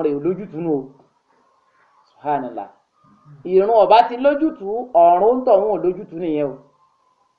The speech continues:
Àbẹ̀lẹ̀ Ọba Tàálà nínú àánú ẹ̀, kọ́lọ́n kó sì wá lẹ́rú tí ó máa gbọ́, tí ó sì máa gbà,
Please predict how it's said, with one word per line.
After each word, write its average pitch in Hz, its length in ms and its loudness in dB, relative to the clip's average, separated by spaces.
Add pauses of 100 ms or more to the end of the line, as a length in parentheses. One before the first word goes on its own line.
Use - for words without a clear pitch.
(220)
Àbẹ̀lẹ̀ 160 200 -4
Ọba 156 120 -2
Tàálà 139 220 -4
nínú 160 180 -4
àánú 151 200 -2
ẹ̀, 147 100 -2 (480)
kọ́lọ́n 180 200 -4
kó 151 60 -8
sì 139 100 -10
wá 151 140 2
lẹ́rú 160 200 0
tí 170 140 -10
ó 165 100 -2
máa 147 200 -4
gbọ́, 185 220 4 (500)
tí - 140 -12
ó 180 40 -10
sì 160 160 -18
máa 135 240 -6
gbà, 127 180 -6